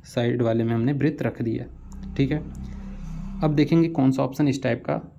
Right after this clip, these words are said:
बनाया गया है। तो पहला ही ऑप्शन अगर हम चेक करेंगे तो पहला ही ऑप्शन जो है इसी टाइप का है। देखिए ये लाइन है, ये सर्कल इधर है, ठीक है।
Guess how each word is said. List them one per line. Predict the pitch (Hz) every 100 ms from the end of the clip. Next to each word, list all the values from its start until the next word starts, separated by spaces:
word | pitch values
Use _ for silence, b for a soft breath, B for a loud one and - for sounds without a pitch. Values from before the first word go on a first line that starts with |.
| -
बनाया | 117 113 107
गया | 113 117
है। | 113 117 - - -
तो |
पहला | 117 117 127
ही | 139
ऑप्शन | 135 135
अगर | 135 127
हम | 127
चेक | 123 -
करेंगे | 117 123
तो | 135
पहला | 123 120
ही | 123
ऑप्शन | 117 - 123
जो | 117
है | 131
इसी | 131 123
टाइप | 117 113 -
का |
है। | 127 - - - 117
देखिए | 117 117
ये | 117
लाइन | 120 135 147
है, | 151 - -
ये | 120
सर्कल | 117 127 139 139
इधर | 127 113
है, | 113 - - -
ठीक | 147
है। | 151